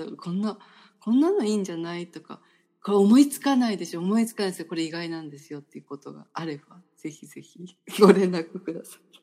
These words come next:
ありがとうございます。で、玉木さんにはもうこの他にあの、引っ越しとか断捨離の話もいただいてるんですが、それは来週紹介しよう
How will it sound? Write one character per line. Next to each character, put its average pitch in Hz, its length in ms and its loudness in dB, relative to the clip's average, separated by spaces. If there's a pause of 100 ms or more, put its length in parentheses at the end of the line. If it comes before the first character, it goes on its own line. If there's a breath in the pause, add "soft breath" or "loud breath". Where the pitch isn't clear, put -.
(200)
あ 151 60 -2
り 165 80 2
が 160 120 2
と - 140 -8
う 143 40 -4
ご 139 100 -6
ざ - 120 -12
い - 40 -10
ま - 120 -10
す。 - 120 -20 (240 loud breath)
で、 254 160 0 (120 loud breath)
玉 339 280 4
木 - 40 -20
さ 156 200 -4
ん 156 100 -6
に 156 180 -8
は 156 320 -8
も 147 340 -8
う - 20 -20
こ 175 80 -6
の 190 100 2
他 160 280 -6
に 143 120 -8
あ 139 60 -8
の、 135 60 -10
引 147 180 -12
っ - 100 -20
越 262 140 0
し 254 520 0
と - 120 -6
か - 200 -14 (200 loud breath)
断 208 160 4
捨 233 100 0
離 226 100 2
の 214 60 0
話 185 320 -4
も 139 80 -10
い 131 60 -10
た 135 100 -6
だ 127 100 -8
い 127 60 -8
て - 140 -16
る 123 60 -10
ん 123 40 -12
で - 60 -20
す - 100 -20
が、 - 140 -16 (180 soft breath)
そ - 140 -4
れ 170 60 2
は 143 60 0
来 143 160 -4
週 - 220 -10
紹 - 260 -10
介 143 120 -20
し - 80 -20
よ - 120 -20
う - 40 -20